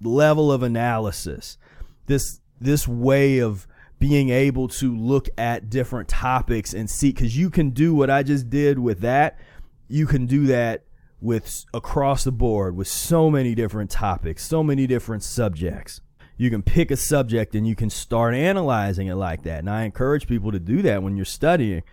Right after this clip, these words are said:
Uh, and, and you should be studying it, something every day. Uh, to me, it's just a reflex. I don't,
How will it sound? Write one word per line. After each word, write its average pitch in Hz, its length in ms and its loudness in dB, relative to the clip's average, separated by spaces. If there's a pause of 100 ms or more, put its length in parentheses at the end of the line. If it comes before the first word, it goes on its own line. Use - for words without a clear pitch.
(480)
Uh, 98 340 -6 (440)
and, 101 320 -6
and 101 220 -8
you 107 100 -4
should 98 140 -8
be 107 120 -2
studying 107 540 -4
it, 107 220 -6
something 123 340 -4
every 98 260 -2
day. 104 360 -2 (260)
Uh, 95 160 -8
to 95 140 -8
me, 117 260 0
it's 98 140 -4
just 95 200 -8
a 92 60 -6
reflex. 101 560 -4
I 101 60 -4
don't, 101 280 -4